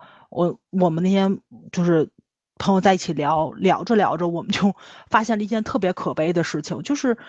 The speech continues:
有没有印象咱们，咱们聊过性骚扰？当时说过每个中国女孩子可能都经历过性骚扰。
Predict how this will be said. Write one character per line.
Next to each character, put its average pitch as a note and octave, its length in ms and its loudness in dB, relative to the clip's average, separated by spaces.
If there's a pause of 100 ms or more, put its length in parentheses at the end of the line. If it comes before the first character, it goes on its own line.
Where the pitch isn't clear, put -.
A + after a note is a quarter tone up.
(520)
有 F3+ 100 6
没 F3 80 -2
有 G#3+ 100 2
印 G3+ 120 2
象 F3+ 160 -2
咱 D#3+ 160 2
们， F3+ 160 -2 (100)
咱 D3 160 0
们 F#3 80 2
聊 D#3 140 4
过 F3+ 100 0
性 F#3+ 180 -2
骚 F#3+ 220 2
扰？ D3+ 400 0
当 F#3+ 160 0
时 F#3 80 -2
说 F#3+ 220 -4
过 F#3+ 100 2
每 F3 180 0
个 G3 140 0
中 F#3 180 -2
国 F3 200 2
女 F3 100 0
孩 C#3 320 0
子 D#3+ 240 0 (240)
可 E3+ 200 2
能 D3 260 -2
都 G#3+ 180 4
经 D#3 220 -2
历 D3 80 0
过 D3+ 120 0
性 D3+ 200 -4
骚 C#3 200 4
扰。 B2 280 -2